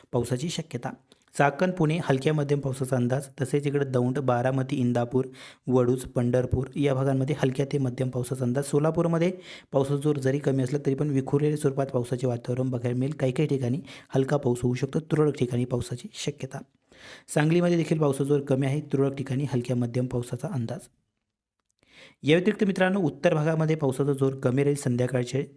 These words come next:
वेळेस, रात्रीच्या वेळेस. तसेच मराठवाड्यात देखील पावसाचा जोर बहुतांश भागामध्ये कमी राहणार आहे. फक्त संध्याकाळच्या वेळेस तुरळक ठिकाणी हलक्या पावसाचा अंदाज आहे. त्यामध्ये लातूर, नांदेड, धाराशिव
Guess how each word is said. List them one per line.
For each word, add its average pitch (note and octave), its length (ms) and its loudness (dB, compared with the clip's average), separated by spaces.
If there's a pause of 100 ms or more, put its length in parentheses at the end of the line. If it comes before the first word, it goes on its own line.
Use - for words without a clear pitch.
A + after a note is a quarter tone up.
(120)
वेळेस, C3 260 0
रात्रीच्या A#2+ 460 0
वेळेस. C3+ 220 -4 (1000)
तसेच E3+ 340 2
मराठवाड्यात D3+ 440 4
देखील D#3+ 240 0
पावसाचा C#3 320 2
जोर C#3+ 140 2
बहुतांश C3+ 440 2
भागामध्ये B2+ 420 0
कमी B2+ 280 2
राहणार B2 240 0
आहे. C#3 160 2
फक्त E3 180 -2
संध्याकाळच्या D#3 580 2
वेळेस D#3+ 140 0 (100)
तुरळक D#3+ 220 4
ठिकाणी D3 360 0
हलक्या C3+ 300 -2
पावसाचा B2+ 360 -4
अंदाज A#2+ 200 0
आहे. C3+ 120 0
त्यामध्ये C#3 500 0
लातूर, B2+ 380 0
नांदेड, B2 400 -2
धाराशिव A#2+ 440 -4